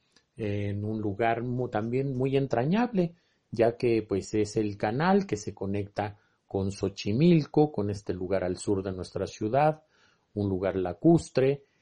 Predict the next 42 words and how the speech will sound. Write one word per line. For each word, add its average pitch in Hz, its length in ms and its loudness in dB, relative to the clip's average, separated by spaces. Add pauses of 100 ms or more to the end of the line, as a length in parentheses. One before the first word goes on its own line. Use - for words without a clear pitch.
(200)
y 113 180 -6
que 123 180 2
a 117 80 6
su 131 240 2
vez, 165 280 4
pues, 113 340 2
Saturnino, 113 920 2 (300)
a 95 140 -4
partir 104 440 2
de 123 80 0
este - 200 -4
año 123 220 -2
de 101 100 -2
mil 110 220 -4
novecientos 104 680 -2
trece, 127 520 0 (460)
pues, - 200 -2
a 101 120 2
pesar 107 360 2
de 113 80 2
los 98 240 -4
estragos 123 520 0
que 101 120 0
pudieron 113 640 2 (340)
haber 120 440 4
en 110 140 0
la 95 80 2
Revolución 95 560 -2
Mexicana, 135 600 -2 (360)
pues 151 240 4
aquí 170 220 2
hay 190 100 4
como 139 360 4
una 156 260 4
especie 131 500 0
de 104 140 2
recuerdo 117 680 2 (280)
de 117 100 0
una 120 180 2
tradición 101 520 -2
muy 107 120 0
importante. - 640 -6